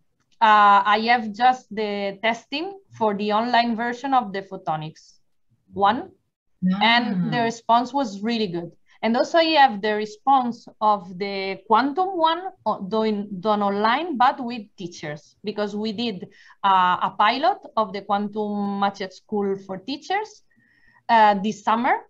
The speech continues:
Speaker 1: as, uh,
Speaker 2: Mm-hmm.
Speaker 1: with Catalan teachers. And also it went very well and they were very happy in general about the school, but also especially of the,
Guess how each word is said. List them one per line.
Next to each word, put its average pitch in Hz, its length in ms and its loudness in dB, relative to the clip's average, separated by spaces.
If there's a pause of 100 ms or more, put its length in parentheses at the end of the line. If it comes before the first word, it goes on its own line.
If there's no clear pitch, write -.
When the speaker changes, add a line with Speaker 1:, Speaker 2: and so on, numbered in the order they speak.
(800)
Speaker 1:
as, 208 280 -2
uh, 175 80 -2
Speaker 2:
Mm-hmm. 185 160 0
Speaker 1:
with 208 200 0
Catalan 226 420 2
teachers. 381 440 -4 (340)
And 233 140 0
also 247 280 -4
it 269 280 -4
went 226 320 0
very 226 280 0
well 262 220 2
and 269 160 -4
they 226 60 -4
were 214 220 -6
very 220 320 0
happy 240 400 -2
in 233 140 0
general 240 340 0
about 220 200 0
the 226 80 -8
school, 349 400 -2
but 214 140 -4
also 214 220 -10
especially 220 500 -6
of 185 180 -2
the, 175 380 -6